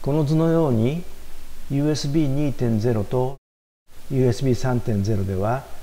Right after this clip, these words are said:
赤丸で囲ったところに違いがあります。それで深く素早く差し込まないと、ユーエスビー三点ゼロで認識できないという問題になるわけです。私のように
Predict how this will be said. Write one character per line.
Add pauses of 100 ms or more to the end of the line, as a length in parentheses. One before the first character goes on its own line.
(220)
赤
丸
で
囲
っ
た
と
こ
ろ
に
違
い (380)
が
あ
り
ま
す。 (1080)
そ
れ
で
深
く (580)
素
早
く
差
し
込
ま
な
い
と、 (280)
ユ
ー
エ
ス
ビ
ー
三
点
ゼ
ロ
で
認
識
で
き
な
い (680)
と
い
う
問
題
に
な
る
わ
け
で
す。 (960)
私
の
よ
う
に